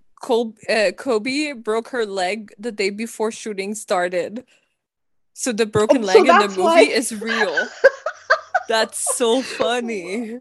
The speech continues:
Speaker 2: Wow.
Speaker 1: Yeah.
Speaker 2: The, the commitment. The commitment.
Speaker 1: That's so
Speaker 2: I,
Speaker 1: funny.
Speaker 2: wow.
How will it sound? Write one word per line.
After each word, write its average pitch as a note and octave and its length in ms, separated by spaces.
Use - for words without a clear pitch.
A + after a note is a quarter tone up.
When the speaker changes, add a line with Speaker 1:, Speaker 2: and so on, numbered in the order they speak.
Speaker 2:
Wow. A#3 1040
Speaker 1:
Yeah. A#3 420
Speaker 2:
The, C#4+ 380
the F#4 100
commitment. A3 800
The E4 220
commitment. A3 340
Speaker 1:
That's - 160
so A#3+ 240
Speaker 2:
I, - 40
Speaker 1:
funny. G3+ 520
Speaker 2:
wow. - 140